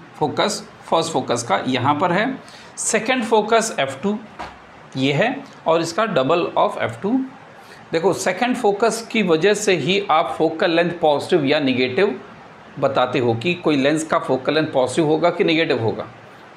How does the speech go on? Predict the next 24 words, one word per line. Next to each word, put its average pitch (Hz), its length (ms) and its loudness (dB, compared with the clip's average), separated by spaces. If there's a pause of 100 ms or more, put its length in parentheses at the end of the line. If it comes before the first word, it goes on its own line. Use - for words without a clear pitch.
(280)
Second 214 360 0
focus 165 340 0
की 135 120 -2
वजह 110 200 -2
से। - 160 -12 (260)
Second 202 320 -2
focus 202 380 0
को 202 140 -4
कैसे 185 280 2
define 185 300 0
किया 190 140 2
जाता 180 260 2
है? 202 240 -2 (360)
जब 202 240 0
किसी 196 220 -2
lens 196 280 0
पे 220 140 0
parallel 180 500 2
rays 185 180 0
principal 165 340 2
axis 156 260 -2
के - 100 0
आती 131 400 2
हैं 170 420 0